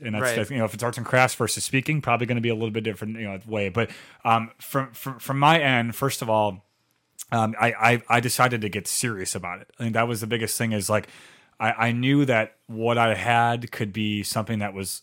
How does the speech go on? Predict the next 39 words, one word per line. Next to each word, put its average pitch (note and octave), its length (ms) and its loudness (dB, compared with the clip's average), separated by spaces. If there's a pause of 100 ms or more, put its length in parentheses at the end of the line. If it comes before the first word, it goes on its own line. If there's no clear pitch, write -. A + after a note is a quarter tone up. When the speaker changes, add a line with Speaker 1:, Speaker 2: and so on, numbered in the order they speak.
Speaker 1:
uh, G#2+ 120 -8
more G#2+ 200 -2
career B2 380 -4
focused C#3+ 480 -2
versus G#2 320 -4
just - 240 -8
like, G2 260 -8
"Oh, C#3+ 220 -4
I A#2 80 -2
may A#2+ 220 -6
just A2+ 240 -10 (100)
wanna G#2+ 200 -4
do A2 120 -4
this G2 220 -6
once," E2+ 260 -10
you A2 80 -2
know? G#2+ 80 2
And G#2+ 100 0
so B2+ 140 4
Speaker 2:
Mm-hmm. A2+ 80 2
Speaker 1:
really C3 240 0
put, C3 260 -4
like, G#2+ 220 -4 (320)
I A#2+ 80 0
had D3+ 160 4
to C#3+ 80 -4
have C3+ 140 2
that A#2 140 2
mindset C3+ 420 0
because A2+ 260 -4
it, A2+ 80 -4 (100)
it A2+ 120 -12
took, B2 220 -6
it - 100 -14
was A#2 100 2
gonna B2+ 140 0
take A2+ 180 -2
some G#2+ 180 -4
work, G2+ 300 -6